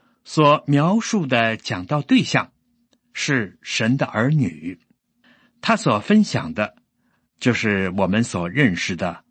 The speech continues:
八福，或者是宣告出来的福气。耶稣说的有福了，这个意思呢，是指，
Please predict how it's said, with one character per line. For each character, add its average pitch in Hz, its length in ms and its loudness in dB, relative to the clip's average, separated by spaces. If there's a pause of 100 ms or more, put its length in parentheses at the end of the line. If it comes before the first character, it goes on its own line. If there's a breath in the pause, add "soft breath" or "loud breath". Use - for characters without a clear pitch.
(140)
八 139 240 2
福， 90 440 -8 (580)
或 - 160 -2
者 107 140 -2
是 104 340 -2 (480)
宣 214 420 2
告 151 280 0
出 - 220 -4
来 113 140 2
的 98 200 -4
福 90 300 -12
气。 - 300 -6 (760)
耶 160 200 4
稣 170 220 2
说 156 240 2
的 127 400 0 (380)
有 104 320 -2
福 101 400 -2
了， 175 240 0 (300)
这 127 100 -4
个 101 200 -8
意 180 160 0
思 117 160 -6
呢， 110 200 -2 (260)
是 - 180 -8
指， 85 240 -12